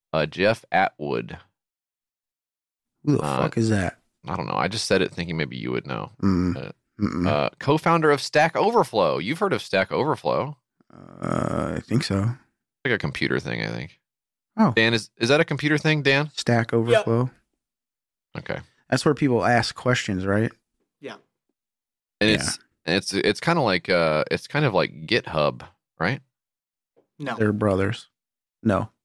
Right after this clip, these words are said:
Speaker 2: they are not.
Speaker 1: Yeah, I didn't think so. Um,
Speaker 2: <laughs>
Speaker 1: s-, he says, "There is a fine line between trolling and Kickstarter project," and that, and then he links to one of the many man mower projects that they've already.
Speaker 2: What the fuck? What does that
Speaker 1: I,
Speaker 2: mean?
Speaker 1: I don't know. I,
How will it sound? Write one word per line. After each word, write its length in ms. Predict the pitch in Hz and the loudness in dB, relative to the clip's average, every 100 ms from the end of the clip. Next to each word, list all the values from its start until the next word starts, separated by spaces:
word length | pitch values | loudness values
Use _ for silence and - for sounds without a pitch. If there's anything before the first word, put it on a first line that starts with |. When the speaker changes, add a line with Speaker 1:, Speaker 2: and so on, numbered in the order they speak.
| _ | _
Speaker 2:
they 120 | 117 104 | -2 0
are 80 | |
not. 260 | 92 90 - _ _ _ _ _ | 0 -4 -8 _ _ _ _ _
Speaker 1:
Yeah, 160 | 65 57 - _ | -4 -4 -8 _
I 80 | - | -2
didn't 180 | 101 87 | -2 0
think 180 | 90 82 | -4 -4
so. 320 | - 62 62 - - | -4 -4 -4 -12 -6
Um, 800 | 90 92 87 82 80 82 82 - - | 0 2 4 4 2 0 -4 -2 -4
Speaker 2:
<laughs> 140 | - | -6
Speaker 1:
s-, 180 | - - _ _ _ _ _ _ _ _ _ _ _ _ - | -8 -10 _ _ _ _ _ _ _ _ _ _ _ _ -4
he 60 | 120 | 0
says, 280 | 131 123 107 | 2 0 2
"There 220 | 127 143 | 4 4
is 100 | 127 | 2
a 80 | 117 | 0
fine 360 | - 147 156 | 2 2 2
line 220 | 139 139 | 2 0
between 300 | 123 - 120 | 0 -2 -4
trolling 480 | 107 - 127 139 135 | -2 2 2 4 0
and 120 | 107 | -2
Kickstarter 480 | - 127 - 101 85 | -4 -6 -2 0 0
project," 520 | - 85 76 78 65 | 2 2 2 -2 -2
and 120 | 80 95 | -2 -2
that, 140 | 95 | 0
and 80 | 98 | 0
then 100 | 101 | -2
he 120 | 98 | -2
links 260 | 92 92 - | -2 -4 -2
to 140 | 101 | -2
one 220 | 87 92 | 2 2
of 140 | 98 82 | 2 0
the 80 | 85 | -2
many 300 | 82 85 82 | 0 0 0
man 360 | 73 73 76 | 0 0 0
mower 500 | 71 67 71 67 82 _ _ _ | -2 -2 -2 -4 -6 _ _ _
projects 480 | - 73 69 65 60 | -2 -2 0 -4 -6
that 120 | 69 | -10
they've 160 | 69 64 | -6 -4
already. 380 | 65 67 60 85 _ | -2 -4 -6 -10 _
Speaker 2:
What 120 | 107 - | -12 -4
the 120 | 113 | -2
fuck? 420 | 101 107 170 - _ _ _ | 0 -2 -2 -8 _ _ _
What 80 | - | -4
does 60 | 123 | 0
that 200 | 104 - | 0 0
Speaker 1:
I, 100 | - | 0
Speaker 2:
mean? 200 | 92 113 _ _ _ - | -2 -6 _ _ _ -14
Speaker 1:
I 60 | 98 | -10
don't 180 | 92 | -8
know. 120 | 50 50 | -6 0
I, 140 | 98 | 2